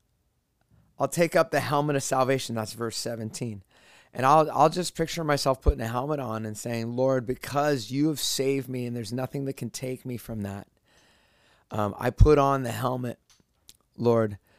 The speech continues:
that it would protect my thoughts, it would protect my hearts, that I would focus on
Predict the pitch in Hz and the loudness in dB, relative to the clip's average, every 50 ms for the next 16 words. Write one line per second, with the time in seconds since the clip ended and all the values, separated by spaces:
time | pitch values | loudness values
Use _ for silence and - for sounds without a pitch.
0 | _ _ _ - 123 123 135 127 123 101 - 123 117 - - 131 131 - - 131 | _ _ _ 2 2 2 2 0 -2 -2 -4 -4 -4 -2 -2 -2 -2 -2 -4 -8
1 | 120 113 - - 127 127 131 127 123 120 - - 135 123 113 - - 117 - - | -8 -8 -6 -6 -4 -4 -2 -4 -6 -8 -10 -12 -12 -12 -12 -12 -12 -12 -8 -8
2 | 131 131 - 135 127 117 107 - 127 131 131 131 131 127 - - 120 123 123 117 | -8 -8 -8 -10 -12 -12 -10 -8 -8 -6 -6 -6 -6 -8 -10 -10 -8 -8 -8 -10
3 | 110 - - - - - 131 127 120 - 131 120 - - 120 120 110 104 | -10 -12 -16 -12 -6 -4 -4 -4 -4 -6 -6 -6 -6 -8 -8 -8 -10 -10